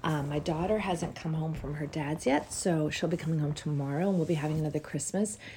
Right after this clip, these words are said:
And I just love extending out the holiday. I love leaving the tree up. I love having more Christmas music. I love, like, just keeping that whole spirit experience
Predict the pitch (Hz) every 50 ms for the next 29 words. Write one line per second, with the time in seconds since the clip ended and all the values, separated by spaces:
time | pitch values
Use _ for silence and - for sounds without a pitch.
0 | - - - - - - - - - - - - 208 214 - - 190 254 302 302
1 | 330 302 - - 196 170 151 180 180 170 185 196 180 160 147 151 - - - -
2 | - - - - - - - 160 170 175 190 196 214 208 202 202 196 - 160 170
3 | 160 151 - - - 156 143 - 165 131 151 160 147 156 - 135 151 156 160 160
4 | 165 170 185 185 185 170 196 190 190 196 190 - - - - 202 196 185 156 -
5 | - - 165 170 165 175 175 175 180 185 190 190 - - 165 160 196 208 214 208
6 | 202 202 202 - - 233 214 - - 196 190 180 - - - 170 170 170 151 -
7 | 170 160 156 - - - - - - - - - - - - - - - - -
8 | - - - - - - - - - - - - - 180 185 208 220 208 214 240
9 | 269 285 269 294 247 226 220 214 - - - 214 208 202 208 - - - - -
10 | - - - - - - 262 254 - 269 262 247 220 190 165 151 - - - -
11 | 226 214 214 202 196 196 196 - - - - 208 208 208 202 190 185 - - -
12 | 180 - - - - - 185 180 196 196 180 170 160 151 - - - - - -
13 | -